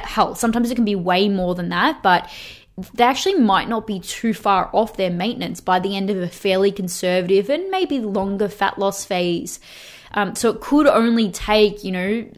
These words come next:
two, three, four weeks for them to get up to their new anticipated maintenance phase if we did say that extra hundred calories a week. But effectively, what are we doing? Effectively, we're still in a deficit.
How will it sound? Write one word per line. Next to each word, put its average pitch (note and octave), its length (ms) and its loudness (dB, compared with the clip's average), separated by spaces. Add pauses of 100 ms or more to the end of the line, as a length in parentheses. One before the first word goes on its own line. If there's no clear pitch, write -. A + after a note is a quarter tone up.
(520)
two, B3+ 340 -2
three, A3 340 0
four G#3+ 400 4
weeks G3+ 300 0
for G#3 140 -4
them G3 220 0
to G#3 120 -6
get F3+ 420 -2
up - 280 -4
to G#3 160 -6
their F3+ 180 -2
new F#3 240 -4
anticipated F3+ 840 -6
maintenance A3 400 -4
phase F3 300 -4
if A3 160 -8
we G#3 80 -2
did F#3 240 -6
say F3+ 140 -6
that E3+ 180 -8
extra E3+ 280 -10
hundred E3+ 260 -10
calories E3+ 400 -10
a F#3+ 60 -8
week. A#3+ 360 0 (480)
But C4 120 4
effectively, F#4 540 2
what C4+ 180 4
are A#3+ 60 2
we B3 80 2
doing? G#3+ 400 -2 (400)
Effectively, D4+ 580 0
we're C4 200 4
still F#4+ 360 2
in D#4+ 120 2
a G#3 160 2
deficit. A3+ 560 -2